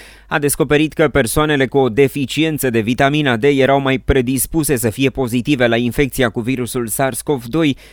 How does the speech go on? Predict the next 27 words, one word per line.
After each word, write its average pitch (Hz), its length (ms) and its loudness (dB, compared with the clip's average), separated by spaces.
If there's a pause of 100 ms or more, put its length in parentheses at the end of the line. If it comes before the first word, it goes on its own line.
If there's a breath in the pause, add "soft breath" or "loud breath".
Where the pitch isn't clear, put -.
(240 loud breath)
față 147 280 -4
de 123 120 2
oamenii 131 360 2
care 120 220 2
aveau 104 260 0
un 123 60 -2
nivel 98 380 -2
normal 117 540 -2
de 117 100 -2
vitamina 107 540 -2
D. 120 80 -6 (760 soft breath)
Alte 214 400 -2
cercetări 196 640 0
au 214 100 -2
observat 139 640 0
nivelul 139 520 0
ridicat 143 600 -2
ale 98 180 0
deficienței 117 680 -2
de 98 80 -2
vitamina 123 560 -2
D 117 80 -4
la 160 200 0
pacienții 160 580 -2
cu 151 140 -2
covid 151 380 -2
nouăsprezece, 101 920 -4